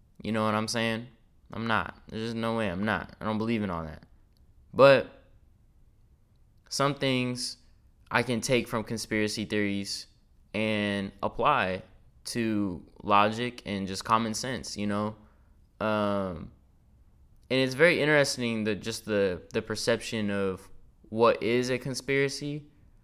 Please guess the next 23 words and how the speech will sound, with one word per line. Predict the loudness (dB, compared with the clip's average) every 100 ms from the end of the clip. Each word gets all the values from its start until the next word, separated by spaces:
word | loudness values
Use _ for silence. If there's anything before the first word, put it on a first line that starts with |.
| _ -20 -10
you | -4
know? | 2 2 0 -6 -18 -20 _ -20 -20 -20 -18
Especially | -6 -2 -2 0 -2
growing | 0 0 2
up | 2 0
in | -2
the | -2 -2 0
public | 0 0 -2
school | -4 -6
system, | -4 -8 -6 -6 -2
like, | -4 -6 -12 -20 _ _ _ -20 -12
you | -6
get | -2 0 0
indoctrinated, | 4 4 4 0 -4 -4 -6 -10
especially | -4 -2 -2 -4
in | -2
college. | 2 2 2 -2
Like, | -4 -4 -4 -16 -20 -20 -20 -20 -20 -20 -20 -20 -20 -20 -20 -20 -20 -20 -20 -20 -20 _ _
a | 0
lot | 2 0
of | 2
college | 4 4 0
professors | -2 2 2 2 -2 -2 -6